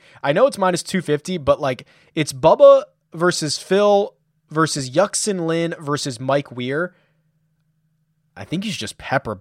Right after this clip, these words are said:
Bubba. I hate laying the minus two twenty to two fifty, but there's a chance those other three guys don't even make the cut. And, and the cut is very generous here. Top pass champion. Wow, Patrick Reed is the top pass champion. Bubba, Adam Scott. I mean,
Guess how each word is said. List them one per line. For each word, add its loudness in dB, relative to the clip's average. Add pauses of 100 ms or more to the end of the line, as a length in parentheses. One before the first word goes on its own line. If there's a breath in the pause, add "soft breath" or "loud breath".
Bubba. -2
I -4
hate -4
laying -2
the -8
minus -4
two -8
twenty -8
to -6
two -4
fifty, -6 (680)
but -8
there's -2
a -4
chance -2
those -4
other 0
three -6
guys -2
don't -4
even -6
make -8
the -16
cut. -10 (560)
And, -8
and -8
the -4
cut 0
is -6
very -2 (120)
generous -8
here. -16 (540 soft breath)
Top 2
pass 4
champion. -6 (960)
Wow, 2
Patrick -4
Reed -8
is -4
the -14
top -2
pass 0
champion. -6
Bubba, 2
Adam -6
Scott. -4 (100)
I 0
mean, 0